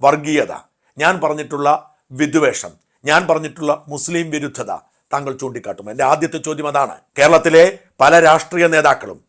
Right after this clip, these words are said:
സോഷ്യൽ മീഡിയ ആക്ടിവിസ്റ്റുകളും മീഡിയ വണ്ണിനെ പോലുള്ള മാധ്യമങ്ങളും ഒരുപാട് YouTube ചാനലുകളും പച്ച വർഗീയത പറഞ്ഞുകൊണ്ടിരിക്കുന്നു. മെയിൻ സ്ട്രീം ചാനലുകൾ,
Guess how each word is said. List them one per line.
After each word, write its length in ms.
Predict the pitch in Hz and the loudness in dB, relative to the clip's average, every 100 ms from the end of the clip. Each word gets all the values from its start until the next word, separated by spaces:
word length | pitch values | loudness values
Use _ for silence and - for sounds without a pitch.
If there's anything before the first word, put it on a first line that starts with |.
| _ - | _ -8
സോഷ്യൽ 260 | 151 165 175 170 | -6 -2 -2 -2
മീഡിയ 180 | 165 156 | 2 4
ആക്ടിവിസ്റ്റുകളും 680 | 160 - 170 147 147 110 90 _ _ _ _ - | 4 2 -6 -6 -6 -6 -8 _ _ _ _ -8
മീഡിയ 220 | 147 170 175 | 0 6 6
വണ്ണിനെ 260 | 170 170 170 | 6 2 -2
പോലുള്ള 280 | 170 165 165 180 160 | 0 2 4 2 2
മാധ്യമങ്ങളും 640 | 151 170 175 165 127 78 _ _ _ _ _ - 147 | 0 0 -2 -6 -6 -14 _ _ _ _ _ -6 0
ഒരുപാട് 540 | 170 185 190 196 185 196 160 | 4 8 10 8 8 4 0
YouTube 340 | 175 180 185 175 | -6 -4 -6 0
ചാനലുകളും 500 | 165 165 156 117 92 _ _ 208 | 2 2 0 -4 -8 _ _ 0
പച്ച 300 | 208 - 254 208 | 0 2 4 4
വർഗീയത 360 | 185 170 175 160 | 4 2 0 0
പറഞ്ഞുകൊണ്ടിരിക്കുന്നു. 560 | 151 151 127 123 127 151 | -4 -8 -10 -12 -8 -4
മെയിൻ 180 | 170 185 | -2 -2
സ്ട്രീം 260 | - 180 190 180 | -4 0 0 0
ചാനലുകൾ, 420 | 165 180 151 85 | 0 0 -2 -4